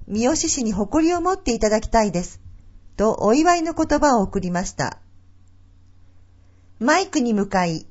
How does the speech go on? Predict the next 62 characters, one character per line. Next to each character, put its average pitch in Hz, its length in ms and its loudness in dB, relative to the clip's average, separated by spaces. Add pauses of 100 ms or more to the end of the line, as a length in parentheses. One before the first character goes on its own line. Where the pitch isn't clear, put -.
新 285 340 -2
成 349 300 0
人 240 200 -2
の 202 100 0
皆 202 240 0
さ 202 180 -2
ん 170 100 -4
に 147 300 -10
お 185 120 0
祝 302 280 6
い 311 80 2
を 311 60 2
述 302 140 2
べ 240 140 2
る、 - 240 -4 (460)
小 294 160 0
野 339 120 2
田 262 160 2
市 - 100 -6
長。 151 400 0 (1080)
そ 247 220 2
し 269 120 -4
て、 262 420 0 (480)
司 240 180 -6
会 320 220 4
の 370 100 -4
方 359 240 0
で 254 100 -2
し - 140 -2
ょ 220 60 2
う 196 40 -4
か。 165 300 -4 (580)
同 233 140 -2 (140)
じ 285 160 -4
く 214 240 -2
マ 247 180 4
イ 311 80 0
ク 254 120 -4
に 208 120 -2
向 185 120 -2
か 170 200 0
う - 260 -6
男 220 280 0
性、 269 320 0
女 214 120 0
性、 208 520 -2
そ - 160 -2
れ 339 100 4
ぞ 311 140 2
れ 202 120 0
一 240 220 2
人 277 140 0
ず 320 100 0
つ 247 140 -4
の 190 100 0
新 240 260 -2
成 359 220 -2
人 262 160 -2
の 196 100 -2
写 185 160 -4
真 160 280 -6
が。 147 240 -4